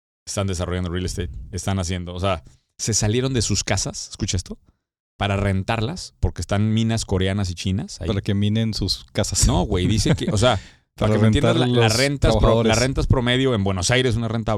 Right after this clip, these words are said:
Speaker 1: con una, un, eh, decente,
Speaker 2: Ujú.
Speaker 1: con trescientos dólares te, te encuentras una renta decente de un departamento de recámaras. En Salta están ahorita en mil quinientos, dos mil dólares.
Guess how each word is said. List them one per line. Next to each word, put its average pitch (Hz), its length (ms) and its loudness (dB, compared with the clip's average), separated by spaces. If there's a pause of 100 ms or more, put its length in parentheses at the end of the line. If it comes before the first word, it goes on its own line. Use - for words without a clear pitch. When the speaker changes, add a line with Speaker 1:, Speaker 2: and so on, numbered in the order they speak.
(120)
Speaker 1:
con 120 140 -2
una, 139 160 0
un, 120 280 -4
eh, 101 100 -2
decente, 127 560 0 (160)
Speaker 2:
Ujú. 123 300 -6
Speaker 1:
con 87 500 -4 (840)
trescientos 120 500 0
dólares 120 280 -2
te, 90 200 -4
te 90 120 -6
encuentras 104 320 -2
una 110 100 0
renta 104 300 -2
decente 107 400 0
de 101 40 0
un 101 60 0
departamento 98 380 -4
de 98 40 -6
recámaras. 95 320 -6
En 92 120 -4
Salta 113 400 -4 (340)
están 98 200 -4
ahorita 107 200 -2
en 104 60 0
mil 104 140 0
quinientos, 104 420 -6
dos 90 80 -4
mil 95 120 -4
dólares. 101 440 -10